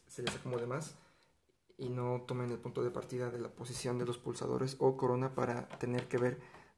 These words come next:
dónde se deben de poner el reloj. Ajuste es algo muy, que muy importante, es como usar un traje, ah, a la medida ajustado por nuestro sastre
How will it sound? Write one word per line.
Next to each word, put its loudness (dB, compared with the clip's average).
dónde 0
se -2
deben 4
de 4
poner 0
el 0
reloj. -4
Ajuste 4
es 4
algo 6
muy, 6
que -2
muy 4
importante, 0
es -2
como -2
usar -2
un 0
traje, -2
ah, -4
a 4
la 6
medida 2
ajustado 0
por -2
nuestro -4
sastre 0